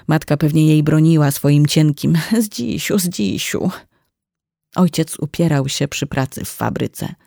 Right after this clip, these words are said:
Może nawet już zaklepał i opił sprawę z kierownikiem, bo gorzałą rozwiązywał wszystko. Zdzisiu, gównisiu. Wojnę cudem przeżyli, więc teraz akceptują cokolwiek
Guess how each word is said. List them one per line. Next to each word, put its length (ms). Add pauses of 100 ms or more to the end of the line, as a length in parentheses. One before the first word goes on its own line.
(380)
Może 200
nawet 380
już 200
zaklepał 880
i 180
opił 360
sprawę 420
z 80
kierownikiem, 840
bo 280
gorzałą 760
rozwiązywał 680
wszystko. 580 (360)
Zdzisiu, 600
gównisiu. 760 (880)
Wojnę 340
cudem 420
przeżyli, 520
więc 260
teraz 300
akceptują 640
cokolwiek 880